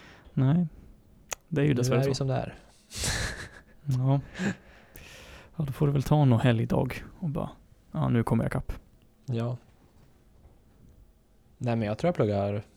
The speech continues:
Speaker 2: pluggat i princip varje dag. Så mycket jag kan.
Speaker 1: Jaha, ja. Hmm. Alltså, det är, eller,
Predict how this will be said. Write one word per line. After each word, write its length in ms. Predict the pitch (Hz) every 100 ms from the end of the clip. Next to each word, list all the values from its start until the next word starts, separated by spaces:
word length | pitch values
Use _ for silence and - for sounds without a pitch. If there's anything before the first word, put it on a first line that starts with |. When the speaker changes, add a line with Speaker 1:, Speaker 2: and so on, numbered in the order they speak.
| - - - -
Speaker 2:
pluggat 340 | - 117 113
i 60 | 120
princip 440 | 113 - 113 -
varje 160 | 107 117
dag. 340 | 143 113 - - _ _ -
Så 140 | -
mycket 180 | 113 -
jag 120 | 110
kan. 220 | 143 135 - - _ _ _ _ - - - - - - - - -
Speaker 1:
Jaha, 420 | 156 - 160 170
ja. 60 | - - - _ _ _ _ _ - - _ - _ _ _ _ _ _ _ _ - - -
Hmm. 180 | 196 180 - - - _ _ _ _ _ _ _ _ - - - -
Alltså, 200 | - 143
det 80 | 127
är, 320 | 123 120 123
eller, 280 | 120 120